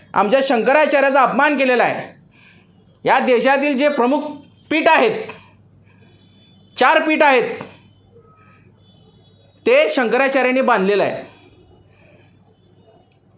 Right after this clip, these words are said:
संपूर्ण भारत भ्रमण करून,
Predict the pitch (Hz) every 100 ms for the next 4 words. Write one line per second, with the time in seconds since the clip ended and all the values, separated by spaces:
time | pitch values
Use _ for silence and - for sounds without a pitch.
0 | - 247 214 277 277 285 277 240 180 -
1 | - - - _ _ _ _ _ _ _
2 | _ _ - - 143 - 214 285 240 247
3 | 269 269 254 277 247 - -